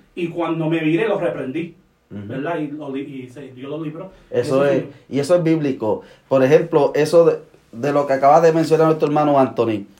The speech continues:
Speaker 2: La Biblia dice en Hechos capítulo dieciséis que el apóstol Pablo y Sila iban a un lugar a orar y una joven gritaba detrás de ellos: "Estos hombres son siervos del Dios Altísimo que os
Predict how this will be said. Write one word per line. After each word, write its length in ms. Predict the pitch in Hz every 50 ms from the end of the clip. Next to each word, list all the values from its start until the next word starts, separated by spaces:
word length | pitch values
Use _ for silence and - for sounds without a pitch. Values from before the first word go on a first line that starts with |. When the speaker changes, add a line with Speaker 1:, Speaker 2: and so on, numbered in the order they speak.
| _
Speaker 2:
La 240 | - 107 120 127 123
Biblia 300 | 127 143 147 170 175 165
dice 380 | 170 175 170 - 170 156 - -
en 160 | 143 139 135
Hechos 280 | 143 165 170 - 185 - -
capítulo 400 | 151 131 143 147 139 165 170 165
dieciséis 560 | 170 - 165 156 147 - 170 156 143 - - - _ _ _ _ _ _
que 120 | - 139
el 60 | 135 131
apóstol 500 | 123 - 190 - - - 185 170 160 -
Pablo 260 | 175 170 175 175 175
y 40 | 165
Sila 420 | - 180 180 165 156 156 139 -
iban 420 | - 147 151 156 165 160 165 - - -
a 140 | - 143 143
un 120 | 147 160
lugar 280 | 175 170 165 170 170 175
a 80 | 165
orar 320 | 165 160 143 135 135 135 -
y 80 | 131 139
una 180 | 151 156 156
joven 520 | 147 127 165 165 175 165 165 160 - - - _ _ _ _ _ _ _ _ _
gritaba 600 | - 120 147 143 147 135 - - 160 165 165 165
detrás 420 | 156 151 139 - 151 147 151 156 160
de 120 | 151 147 160
ellos: 220 | 165 151 143 127 - -
"Estos 400 | - - - 208 190 - - -
hombres 380 | - 190 233 233 208 196 185 165
son 160 | - 180 175
siervos 420 | 175 - 202 202 196 190 185 180 175
del 100 | 165 165
Dios 180 | 175 196 170
Altísimo 720 | 180 165 156 160 - 226 233 - 196 185 170 170 160 160 -
que 140 | 190 175
os 200 | 170 160 160 -